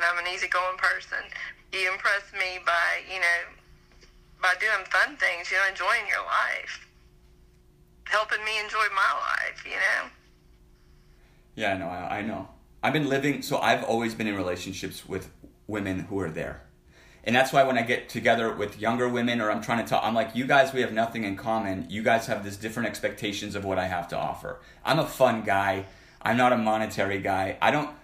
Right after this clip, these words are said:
Speaker 2: I give, I'm a host. I like to host. Host. And I think a lot of women are like, "This guy's in there and he's engaging with me and he wants me to be happy."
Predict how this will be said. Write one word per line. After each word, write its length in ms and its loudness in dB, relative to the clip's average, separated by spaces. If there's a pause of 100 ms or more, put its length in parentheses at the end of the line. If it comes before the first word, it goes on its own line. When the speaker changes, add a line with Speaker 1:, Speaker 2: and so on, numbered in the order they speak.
Speaker 2:
I 140 6
give, 400 2
I'm 140 4
a 40 4
host. 480 0
I 60 6
like 200 0
to 80 -2
host. 580 0 (600)
Host. 680 -2
And 120 2
I 40 4
think 180 0
a 40 0
lot 140 8
of 60 2
women 160 0
are 60 2
like, 340 0
"This 200 0
guy's 360 4
in 220 4
there 160 6
and 160 4
he's 120 0
engaging 480 2
with 200 2
me 100 4
and 80 2
he 60 -2
wants 240 0
me 80 0
to 60 -2
be 100 0
happy." 500 -2